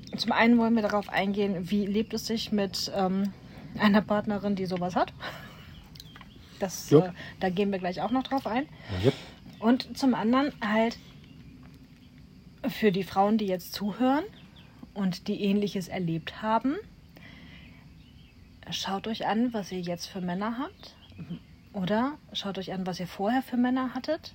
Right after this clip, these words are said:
Speaker 1: inwiefern sich da dieser rote Faden durchgezogen hat.
Speaker 2: Jep.
Speaker 1: Weil das Unterbewusstsein einen halt in dieser Komfortzone hält. Und das Unterbewusstsein kann echt ein Arschloch sein.
Speaker 2: Ja.
Speaker 1: Ähm,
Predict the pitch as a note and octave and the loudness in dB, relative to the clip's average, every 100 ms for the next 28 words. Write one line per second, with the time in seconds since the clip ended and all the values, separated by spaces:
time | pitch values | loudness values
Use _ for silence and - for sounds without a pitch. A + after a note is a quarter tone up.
0 | - G3+ F#3+ F#3+ - A3 G#3 G#3 F#3+ F#3+ | -12 -6 -4 -4 -2 0 2 0 -4 -6
1 | G3 G3+ F#3+ G3 F#3 F#3 G3 G#3+ - F3+ | -4 -2 0 0 -2 0 2 0 -2 -8
2 | - F#3+ G#3 F#3+ G#3 - B3 - B3+ B3 | -4 -2 -2 -2 -4 -6 -8 -6 -4 -4
3 | B3 C4+ E4+ A#2 G2+ A#2+ - - - - | -4 -6 -8 -6 6 6 6 -2 -18 -16
4 | D#3 F3 F#3 G#3 C#4 D#4+ - - - G3+ | -6 -4 -2 -2 -2 -6 -18 -20 -8 -6
5 | F3 - A3 D4+ D#4+ C4 A#3 A#3+ - - | -4 -2 0 2 0 0 -2 -4 -6 -6
6 | A#3+ B3+ D#4 - - - - - G#3+ - | -2 -2 -2 -8 -20 -20 -20 -18 -18 -18
7 | - - - - - - - - - G3+ | -20 -20 -20 -20 -20 -20 -20 -18 -6 0
8 | A3 A#3+ - G#3 G#3 F#3 F#3+ F#3+ - - | 2 2 2 0 0 -2 -2 -4 -4 -8
9 | - F#3+ - G#3 A3+ - C#4 B3+ C4 C4 | -4 -4 -4 -4 -4 -2 -2 0 0 -2
10 | E4 - - - - - - - - F3 | -4 -10 -20 -20 -20 -20 -20 -20 -14 -12
11 | D3 - G3 G3 F#3+ G3 G#3+ F#3+ F#3 - | -12 -8 -4 -4 -4 -6 -4 -4 -6 -6
12 | G3 - F#3+ E3+ F3 E3+ G#3+ A#3+ - A#3+ | -6 -6 -8 -8 -8 -6 -4 -4 -4 -4
13 | D4+ - C3 G2+ F#2+ - - - - - | -4 -4 -4 -2 -6 -10 -14 -12 -12 -14
14 | - - - - - G#3 G#3 G3 G3+ G3+ | -16 -20 -20 -20 -4 0 2 2 0 -2